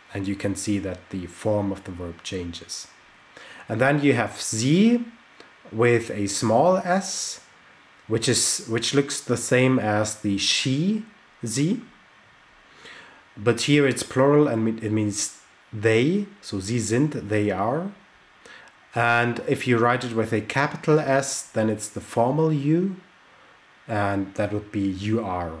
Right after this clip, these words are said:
again. And the formal you does only have one form, and it doesn't matter if it's singular or plural. So in,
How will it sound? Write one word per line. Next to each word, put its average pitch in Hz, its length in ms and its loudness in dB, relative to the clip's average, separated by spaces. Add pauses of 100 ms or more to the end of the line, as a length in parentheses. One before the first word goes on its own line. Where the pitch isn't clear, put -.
(120)
again. 87 440 -10 (720)
And 113 240 0
the 123 80 0
formal 156 440 4
you 147 440 4 (160)
does - 180 -6
only 139 300 4
have 120 240 2
one 117 280 4
form, 127 640 2 (460)
and 107 280 0
it 104 120 -8
doesn't 113 220 0
matter 107 280 0
if 98 140 -4
it's 101 160 -4
singular 101 460 0
or 90 220 -6
plural. 87 520 -8 (220)
So 101 400 -4
in, 104 580 -2